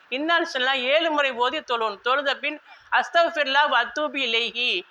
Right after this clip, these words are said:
அப்படின்னு எழுபது முறை ஓதணும். "அஸ்தக்ஃபிருல்லாஹ் வ அத்தூபு இலைஹி" அப்படின்ட்டு எழுபது முறை ஓதணும். இன்னான்னு சொன்னா ஏழு முறை,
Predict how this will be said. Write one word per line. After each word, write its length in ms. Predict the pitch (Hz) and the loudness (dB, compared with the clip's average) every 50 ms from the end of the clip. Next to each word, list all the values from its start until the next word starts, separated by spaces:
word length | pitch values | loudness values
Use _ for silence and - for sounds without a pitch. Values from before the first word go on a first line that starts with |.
| - - - - - - - - | -16 -20 -20 -20 -20 -18 -4 -2
அப்படின்னு 300 | - 226 247 330 302 240 | -2 0 0 0 -2 0
எழுபது 440 | 226 254 285 330 392 403 403 370 370 | 2 2 4 4 4 4 4 4 4
முறை 200 | 320 330 339 330 | 4 4 4 4
ஓதணும். 440 | 294 262 233 214 196 175 156 143 - _ _ - - _ _ _ _ _ _ _ _ _ _ _ _ _ _ _ _ _ _ _ _ _ _ _ _ _ _ _ _ - - - - - - - | 4 4 2 2 2 -2 -4 -6 -8 _ _ -20 -20 _ _ _ _ _ _ _ _ _ _ _ _ _ _ _ _ _ _ _ _ _ _ _ _ _ _ _ _ -20 -20 -20 -20 -20 -10 -4
"அஸ்தக்ஃபிருல்லாஹ் 840 | - 240 247 - - 330 320 311 - 294 277 247 254 269 285 294 302 269 | -4 -2 -2 0 2 4 4 4 4 0 -2 0 4 4 4 4 4 4
வ 80 | 269 | 2
அத்தூபு 440 | 233 240 233 - 285 302 294 254 294 | 2 2 0 -2 -2 -2 -2 -2 -2
இலைஹி" 380 | 269 240 226 240 240 220 - 240 | -2 0 0 -2 -2 -2 -2 -4
அப்படின்ட்டு 380 | 240 233 208 233 247 269 311 381 381 - - - - _ _ - | -4 -4 -4 -6 -8 -4 -4 -4 -4 -4 -8 -16 -20 _ _ -4
எழுபது 420 | 247 254 302 359 370 392 349 330 | -2 0 2 2 2 2 2 2
முறை 220 | 294 302 311 311 | 2 2 2 2
ஓதணும். 440 | 302 262 247 214 208 196 180 160 165 | 2 2 0 0 0 -2 -4 -6 -6
இன்னான்னு 340 | 202 214 247 277 302 311 320 | -8 -6 -2 0 0 0 0
சொன்னா 260 | 302 - 277 269 254 240 226 | -2 -2 0 0 0 0 0
ஏழு 240 | 233 240 247 254 247 | 0 0 0 -2 -4
முறை, 260 | 240 226 202 226 269 | -4 -4 -2 -2 -2